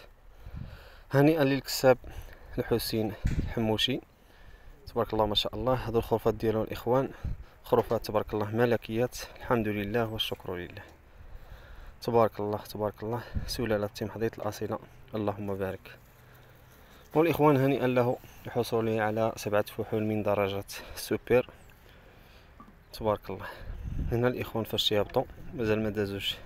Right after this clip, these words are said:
مازال ما دوزاتهمش اللجنة، الله يسخر الجميع. من أشغال اللجنة الوطنية للانتقاء والوشم ألفين وثلاثة وعشرين، تبارك الله ما شاء الله. سبعة ديال السوبر، تبارك الله الإخوان، غادي تشاهدوهم معنا هنا إن شاء الله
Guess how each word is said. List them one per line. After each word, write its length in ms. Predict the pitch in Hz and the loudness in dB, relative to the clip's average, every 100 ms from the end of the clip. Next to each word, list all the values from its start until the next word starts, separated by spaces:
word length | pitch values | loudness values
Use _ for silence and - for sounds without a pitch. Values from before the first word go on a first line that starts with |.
| - - - - - - - - - - - - | -18 -20 -18 -20 -20 -20 -18 -18 -20 -20 -16 -6
مازال 140 | 107 110 | 0 0
ما 80 | |
دوزاتهمش 580 | 107 104 101 95 104 - | 2 0 0 -2 -4 -4
اللجنة، 300 | 101 104 131 - - - - | -2 -2 -2 -6 -10 -10 -2
الله 100 | 117 | -2
يسخر 260 | 104 - 101 | -2 -4 -6
الجميع. 380 | 98 95 95 - - - - - - - - - - - - - - - - - | -4 -4 -6 -10 -18 -20 -20 -20 -20 -20 -20 -20 -20 -20 -20 -20 -20 -20 -14 0
من 140 | 156 - | 0 2
أشغال 340 | 139 123 123 131 | 0 4 4 4
اللجنة 220 | 110 123 | 4 4
الوطنية 460 | 120 117 117 117 | 4 4 2 2
للانتقاء 680 | 117 120 117 - - 127 - | 2 0 -2 -4 0 0 2
والوشم 400 | 113 110 113 139 - | 0 2 0 0 -6
ألفين 320 | 113 131 139 - - | -6 -6 -6 -10 -10
وثلاثة 420 | 131 - 120 - | -8 -2 0 2
وعشرين، 340 | 98 90 90 90 - - - - - - - | 2 0 -2 -8 -14 -16 -18 -18 -18 -18 -8
تبارك 340 | 113 104 - | -2 -2 -4
الله 160 | 101 98 | -8 -6
ما 120 | 101 | -8
شاء 180 | - - | -10 -12
الله. 140 | 104 - - - - - - - - - - - | -16 -16 -18 -20 -20 -20 -20 -20 -20 -20 -20 -18
سبعة 300 | - 113 123 | -2 6 8
ديال 140 | 113 120 | 8 2
السوبر، 480 | - 123 - 113 | 0 -2 0 0
تبارك 340 | - - 104 104 | 0 -2 -2 0
الله 120 | 104 | -2
الإخوان، 500 | - 107 123 135 139 | -4 -6 0 2 4
غادي 200 | 135 113 | 2 0
تشاهدوهم 480 | - 117 107 110 104 | 2 2 2 0 0
معنا 300 | 104 104 104 | 0 -2 0
هنا 120 | 107 | 2
إن 40 | |
شاء 200 | 101 - | 2 0
الله 260 | 104 113 | -2 0